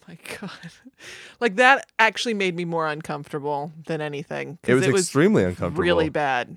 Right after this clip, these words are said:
Speaker 2: Yeah, it, they're trying to rip off Bridesmaids s-, for some reason.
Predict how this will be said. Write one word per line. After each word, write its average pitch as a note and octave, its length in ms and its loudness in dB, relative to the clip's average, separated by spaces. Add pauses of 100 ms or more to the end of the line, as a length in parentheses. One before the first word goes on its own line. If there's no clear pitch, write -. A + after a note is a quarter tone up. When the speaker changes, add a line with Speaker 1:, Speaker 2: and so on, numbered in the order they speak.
(120)
Speaker 2:
Yeah, B2+ 320 4
it, A2+ 260 2
they're A#2+ 220 6
trying B2+ 440 4
to B2 300 2
rip A#2 260 2
off A#2+ 380 4
Bridesmaids G#2+ 1080 0
s-, - 260 -16
for G#2 160 -2
some B2 400 0
reason. D3 540 0